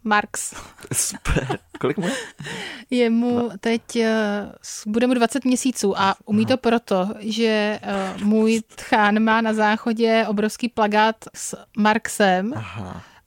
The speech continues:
Speaker 1: který má na sobě vlastně takovou jako červenou čepici Santa Clausovskou, což
Speaker 2: No.
Speaker 1: samozřejmě to dětské oko velice
Speaker 2: Jasně.
Speaker 1: láká.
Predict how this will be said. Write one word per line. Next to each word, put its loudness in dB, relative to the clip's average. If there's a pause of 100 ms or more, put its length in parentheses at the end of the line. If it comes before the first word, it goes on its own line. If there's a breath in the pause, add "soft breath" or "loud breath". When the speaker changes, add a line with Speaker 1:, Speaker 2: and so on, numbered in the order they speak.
(220)
Speaker 1:
který 2
má 4
na 2
sobě 2
vlastně 0
takovou 0
jako 2
červenou 2
čepici 0
Santa -2
Clausovskou, 0
což 2
Speaker 2:
No. -4 (160)
Speaker 1:
samozřejmě 0
to -2 (520)
dětské 4
oko 2
velice 4
Speaker 2:
Jasně. 6
Speaker 1:
láká. 4